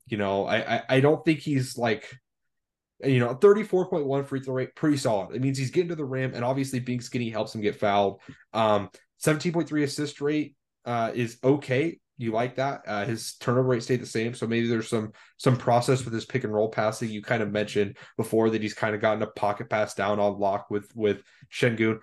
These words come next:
I like that. I still just don't know what it profiles as, as a starter because I think the defense is so bad,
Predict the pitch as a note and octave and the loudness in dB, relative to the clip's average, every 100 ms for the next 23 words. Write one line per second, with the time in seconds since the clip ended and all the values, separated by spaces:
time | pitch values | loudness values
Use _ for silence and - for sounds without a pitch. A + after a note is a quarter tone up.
0 | - - A#2+ G#2+ B2 C3 E3 F3+ - _ | -10 -2 0 2 2 2 2 2 -4 _
1 | _ D3 C3+ - - D3+ D3+ C3+ - C3 | _ -2 -2 -2 4 4 4 -2 -2 0
2 | B2 C3 B2 A2 A2 A2 - A2+ A2 A2+ | 0 2 0 0 -2 -2 -4 -2 -2 0
3 | G#2+ G2+ G#2+ - G#2+ G2+ - A#2 G#2+ G2 | 0 -2 -6 -8 -14 -8 -2 0 0 -2
4 | A2+ G#2 G#2+ G#2 G2 G#2 G2+ G#2 G2 F#2 | 0 0 0 -6 -8 -6 -2 -2 -2 -4
5 | - - G2 A2+ C3 D3 F3 | -2 2 2 4 6 6 4